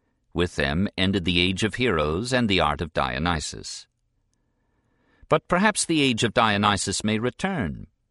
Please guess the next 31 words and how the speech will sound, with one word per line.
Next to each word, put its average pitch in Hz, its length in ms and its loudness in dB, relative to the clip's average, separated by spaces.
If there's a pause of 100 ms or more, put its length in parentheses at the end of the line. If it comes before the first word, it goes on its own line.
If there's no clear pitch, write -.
(140)
Did 110 140 2
not 90 260 2
Kant 87 460 0
destroy 87 520 2
once 87 320 0
and 90 140 -2
for 90 180 0
all 92 220 4
the 107 140 -2
theoretical 104 680 0
reason 107 520 0
and 110 120 0
the 95 80 -2
theoretical 101 600 0
man? 101 540 0 (880)
And 85 120 -2
did 101 140 2
not 95 220 2
Schopenhauer 110 640 0
teach 113 240 -2
us 113 160 0
again 110 280 0
the 117 80 -2
profundity 110 600 0
of 98 100 0
instinct 120 520 0
and 107 120 -2
the 90 60 -2
tragedy 104 500 -2
of 101 80 0
thought? 120 420 -2